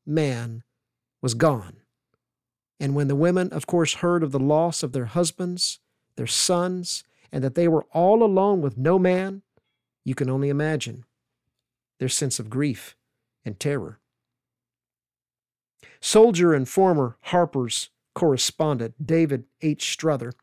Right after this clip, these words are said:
remembered that the dead bodies were gruesomely bloated and blackened. Quote,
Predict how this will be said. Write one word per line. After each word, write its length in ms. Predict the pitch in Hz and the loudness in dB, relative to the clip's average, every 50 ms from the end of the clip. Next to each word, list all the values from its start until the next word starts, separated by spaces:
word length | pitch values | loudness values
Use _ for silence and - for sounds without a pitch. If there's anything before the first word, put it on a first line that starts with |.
| _ _ _ _ _ _ - | _ _ _ _ _ _ -2
remembered 640 | 151 147 151 170 185 190 160 151 156 143 135 131 _ _ _ _ _ _ _ - | 0 2 4 4 4 4 2 2 0 0 0 -4 _ _ _ _ _ _ _ -2
that 200 | 143 160 - - | 0 0 0 2
the 80 | 156 135 | 0 -2
dead 360 | 120 120 175 180 160 127 123 | 2 4 4 4 4 4 2
bodies 380 | 160 165 160 147 143 131 120 | 4 4 4 2 0 -2 -2
were 80 | 135 135 | -4 -6
gruesomely 680 | 120 110 127 165 220 240 220 - - 175 151 135 139 127 | -6 -2 2 4 6 6 6 4 2 2 0 0 -2 -2
bloated 540 | 117 107 139 151 151 151 143 131 123 117 | -2 -2 0 2 4 4 2 2 -2 -4
and 160 | 120 117 110 110 | -6 -14 -12 -8
blackened. 480 | 143 139 131 131 - 127 - 131 _ _ _ _ _ _ _ _ _ _ _ _ _ _ _ _ - | -8 -8 -8 -8 -12 -16 -20 -20 _ _ _ _ _ _ _ _ _ _ _ _ _ _ _ _ -8
Quote, 320 | - 185 175 170 165 - | -2 0 0 0 0 -2